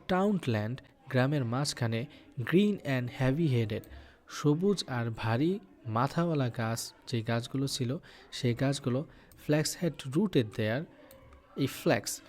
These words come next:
ফ্ল্যাক্স মানে হচ্ছে শন গাছ, সেই শন গাছগুলো পচে ছিল। Weighted down by huge sods, এই sods অর্থ হচ্ছে মাটির ঢিলা, যেগুলো দিয়ে কোনো কিছু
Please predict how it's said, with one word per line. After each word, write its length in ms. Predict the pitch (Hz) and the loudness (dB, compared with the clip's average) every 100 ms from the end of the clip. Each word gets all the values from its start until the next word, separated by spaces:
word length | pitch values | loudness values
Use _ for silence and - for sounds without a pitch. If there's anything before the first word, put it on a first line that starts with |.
| - | -4
ফ্ল্যাক্স 320 | 143 143 - | -2 -2 -2
মানে 220 | 139 139 | -2 0
হচ্ছে 360 | 143 139 - 214 - - | -2 -4 -6 -8 -12 -16
শন 440 | - - 160 165 143 | -10 -2 2 2 0
গাছ, 340 | 110 98 - - - | -2 -4 -8 -12 -10
সেই 280 | - 156 151 | 0 2 2
শন 260 | - 143 | 2 0
গাছগুলো 560 | 160 165 151 - 135 185 - - - | 2 0 -2 0 0 0 -4 -20 0
পচে 280 | 202 - 135 | 0 4 2
ছিল। 300 | - 110 - - - | 2 -4 -10 -16 2
Weighted 340 | 151 190 185 143 | 4 6 4 4
down 280 | 139 139 | 2 2
by 160 | 123 120 | 0 0
huge 300 | 113 185 208 | 4 2 2
sods, 500 | - 120 87 - - - - - - - | -2 -2 -4 -6 -6 -8 -20 -20 -18 -8
এই 60 | 131 - | -4 0
sods 340 | 165 170 - | 0 0 -2
অর্থ 220 | 123 117 | -2 0
হচ্ছে 260 | 131 131 139 | -2 -2 -2
মাটির 460 | 113 117 117 147 123 | 0 -2 0 0 0
ঢিলা, 260 | - 117 123 | -2 -2 -2
যেগুলো 360 | 123 113 117 120 | -2 -2 -2 -2
দিয়ে 160 | 127 | -2
কোনো 220 | 127 113 | -2 -4
কিছু 240 | 113 117 | -4 -6